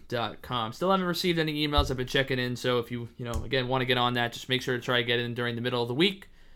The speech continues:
so that by the time we record on Mondays or whenever we decide to do it, we'll be able to bring up your questions and talk about it as you would like to hear. So let's start out with this episode.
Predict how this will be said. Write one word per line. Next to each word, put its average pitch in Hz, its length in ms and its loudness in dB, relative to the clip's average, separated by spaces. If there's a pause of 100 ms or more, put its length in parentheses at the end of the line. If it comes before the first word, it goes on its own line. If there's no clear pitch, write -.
(420)
so - 100 -4
that 120 180 2
by 123 120 2
the 117 80 -4
time 127 240 0
we 123 100 0
record 135 400 2
on 123 140 0
Mondays 156 580 4 (440)
or 131 440 2
whenever 131 320 0
we 127 140 0
decide 120 300 0
to 117 60 -2
do 117 200 2
it, 117 160 2 (420)
we'll 117 140 -4
be 123 120 4
able 117 140 2
to 113 60 -6
bring 120 200 -2
up 110 120 -4
your 110 80 -6
questions 127 640 -2
and 113 320 -4
talk 110 200 -4
about 110 280 0
it - 100 -2 (380)
as 107 180 -6
you 113 60 -6
would 104 100 -6
like 104 200 -2
to 123 40 -2
hear. 147 280 4 (840)
So - 140 -6
let's 165 160 4
start 180 180 8
out 170 140 10
with 156 120 0
this 151 200 0
episode. 160 500 2